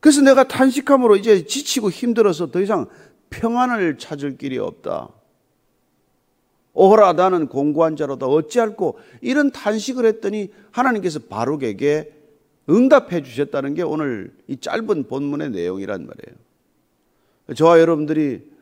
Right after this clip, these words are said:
정말 하나님 안에 있으면서 하나님을 의식하면서 하는 이 모든 행동들을 하나님께서 지켜보고 계신다는 것, 그야말로 우리가 신앙하는 이유란 말이에요. 하나님 모르면 우리가 뭐 믿을 이유가 없죠. 믿음이 자랄 턱도 없죠.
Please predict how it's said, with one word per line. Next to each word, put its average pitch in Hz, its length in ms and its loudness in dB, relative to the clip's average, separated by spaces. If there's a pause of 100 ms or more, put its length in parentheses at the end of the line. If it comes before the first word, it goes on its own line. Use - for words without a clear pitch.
(260)
정말 214 280 -2
하나님 240 520 -4
안에 233 340 -4
있으면서 170 480 -6
하나님을 220 480 -6
의식하면서 180 600 -4
하는 175 160 -6
이 190 60 -8
모든 175 340 -2
행동들을 185 680 -4 (240)
하나님께서 180 520 -2 (240)
지켜보고 190 640 -4
계신다는 113 580 -6
것, 76 200 -10 (640)
그야말로 220 540 4
우리가 190 220 2
신앙하는 202 1000 -2
이유란 185 400 0
말이에요. - 280 -12 (760)
하나님 302 400 -2
모르면 196 880 0
우리가 240 260 -8
뭐 208 320 -6 (200)
믿을 226 320 -4
이유가 143 280 -4
없죠. - 500 -10
믿음이 214 380 -10
자랄 226 380 -8
턱도 - 360 -12
없죠. - 440 -16